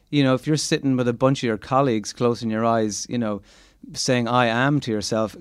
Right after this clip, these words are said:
it's gonna feel weird the first couple of times you do it. I remember when I started, uh, I couldn't even say the word meditation to my wife. I just, 'cause it sounded so wrong coming out of my mouth. So I'd be like, "I, I'm just, uh, I just gone upstairs."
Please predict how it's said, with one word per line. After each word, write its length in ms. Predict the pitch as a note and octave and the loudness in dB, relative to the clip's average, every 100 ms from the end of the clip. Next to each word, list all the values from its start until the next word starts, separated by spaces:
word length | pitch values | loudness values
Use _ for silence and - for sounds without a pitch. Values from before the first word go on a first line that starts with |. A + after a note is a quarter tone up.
| - D3+ | -14 -14
it's 120 | - | -2
gonna 240 | F3 F#3+ | 2 2
feel 220 | - D3+ | 2 2
weird 280 | B2 B2 G#2 | 4 2 0
the 60 | B2 | -4
first 300 | - D3 - | -4 -4 -2
couple 220 | C#3 B2+ | -4 -4
of 60 | A#2+ | -4
times 280 | B2+ B2 | -4 -4
you 80 | A2 | -4
do 140 | C3 C#3 | 0 2
it. 80 | |
I 60 | B2+ | 2
remember 300 | C#3+ E3 D#3 | 2 2 0
when 180 | C3 C3 | 0 0
I 100 | C#3 | 0
started, 640 | - C3+ C3+ D3+ A2+ G#2+ - - - - - _ | 0 2 2 2 -2 -6 -14 -20 -20 -20 -20 _
uh, 260 | B2+ A#2 A2+ - | -2 -2 -2 -4
I 140 | C3+ D#3+ | -2 0
couldn't 200 | F3+ D#3 | 2 0
even 180 | B2+ | 0
say 280 | - C3+ D3 | 0 2 4
the 120 | D#3 | 4
word 240 | B2 A2+ G#2 | 2 2 0
meditation 560 | A2 G2+ A2+ G#2 G#2+ | -2 -2 -4 -4 -6
to 100 | F#2+ | -8
my 100 | G#2 | -6
wife. 520 | G2+ A#2+ C#3+ F#2 - - - | 0 2 2 -2 -12 -20 -12
I 80 | B2 | -8
just, 220 | C#3 - - - | -8 -8 -14 -8
'cause 100 | C#3 | -6
it 100 | C#3 | -4
sounded 440 | - E3 E3+ C3+ | 2 4 4 0
so 440 | - C#3 C3 A#2+ G#2+ - - - - | 2 4 6 4 0 -10 -20 -20 -8
wrong 520 | B2 C#3 E3+ E3+ C#3 | 2 6 8 6 4
coming 280 | C3+ C3 C3 | 0 0 0
out 80 | B2 | 0
of 60 | |
my 80 | A#2 | 0
mouth. 320 | A#2+ D#3 B2+ | 4 4 2
So 280 | - C3 B2+ | 0 2 4
I'd 180 | B2+ C#3+ | 4 2
be 140 | C3+ | 2
like, 240 | B2+ B2 - - - - - - - | 2 0 -2 -18 -20 -20 -20 -18 4
"I, 180 | C#3 D#3 | 6 6
I'm 140 | D#3 | 4
just, 300 | F3 - - | 4 2 6
uh, 220 | E3 D#3+ D3+ | 10 10 8
I 40 | |
just 160 | D#3+ - | 4 2
gone 160 | F3+ | 4
upstairs." 600 | D#3+ - E3 E3 C#3+ - | 4 6 8 8 6 0